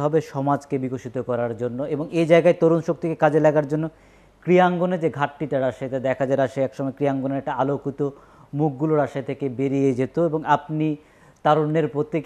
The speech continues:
একই সাথে ক্রিয়াঙ্গনের সাথে দীর্ঘ সময় সংশ্লিষ্ট আছেন এবং এখনও আছেন।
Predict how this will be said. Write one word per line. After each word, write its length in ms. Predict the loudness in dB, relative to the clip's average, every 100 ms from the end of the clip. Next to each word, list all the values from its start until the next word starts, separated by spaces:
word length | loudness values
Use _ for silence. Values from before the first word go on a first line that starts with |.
| -2
একই 180 | -2 -4
সাথে 240 | -4 -6
ক্রিয়াঙ্গনের 560 | -4 0 0 0 -2 -4
সাথে 200 | -4 -2
দীর্ঘ 240 | -2 -2 -2
সময় 160 | -2 -2
সংশ্লিষ্ট 420 | -4 -6 -6 -2 -2
আছেন 160 | -2 -8
এবং 180 | -8 -6 -2
এখনও 240 | 0 2 2
আছেন। 280 | 0 -2